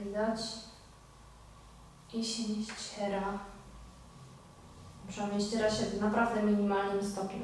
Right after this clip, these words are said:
No, mój faworyt, tak jak mówiłam.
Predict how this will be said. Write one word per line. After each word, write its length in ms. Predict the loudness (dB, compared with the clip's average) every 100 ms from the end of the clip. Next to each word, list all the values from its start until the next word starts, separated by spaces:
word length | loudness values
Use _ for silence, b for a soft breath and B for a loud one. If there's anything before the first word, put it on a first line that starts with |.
| 2
No, 200 | 4 6 6 4 B B B B B 0
mój 140 | 4 6
faworyt, 500 | 6 8 8 6 2 -6 -10 -12 -10
tak 140 | -8 -6
jak 100 | -4
mówiłam. 380 | -2 -2 -2